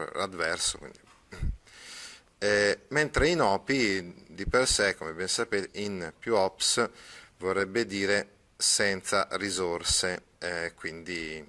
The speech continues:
indigente, diciamo. Eh, qui, eh, riferito all'amore, l'abbiamo tradotto come stentato,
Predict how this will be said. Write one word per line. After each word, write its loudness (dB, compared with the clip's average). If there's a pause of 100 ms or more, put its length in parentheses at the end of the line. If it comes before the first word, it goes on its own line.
(100)
indigente, -6
diciamo. -10 (600)
Eh, -4 (300)
qui, 2
eh, -6
riferito 0
all'amore, 4
l'abbiamo -2
tradotto 0
come -2 (360)
stentato, 0